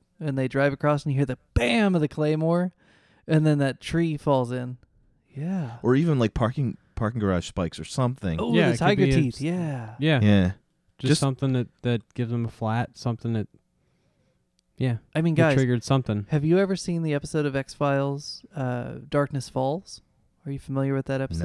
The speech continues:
Speaker 2: No.
Speaker 1: Season one. It's, like, episode five. It's pretty early on. And they go to Oregon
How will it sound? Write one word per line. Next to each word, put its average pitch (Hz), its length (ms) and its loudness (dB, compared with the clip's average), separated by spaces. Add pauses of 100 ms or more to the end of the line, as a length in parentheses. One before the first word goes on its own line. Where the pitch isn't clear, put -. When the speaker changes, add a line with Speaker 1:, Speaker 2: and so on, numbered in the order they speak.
Speaker 2:
No. 85 200 -4 (160)
Speaker 1:
Season 139 280 -2
one. 139 180 -2
It's, 143 120 -6
like, 196 100 -2
episode 151 340 -6
five. 110 280 -10
It's 127 120 -18
pretty 131 240 -4
early 120 220 -6
on. 120 220 -8 (360)
And 151 200 -4
they 143 80 -2
go 156 100 2
to 151 120 0
Oregon 170 600 -2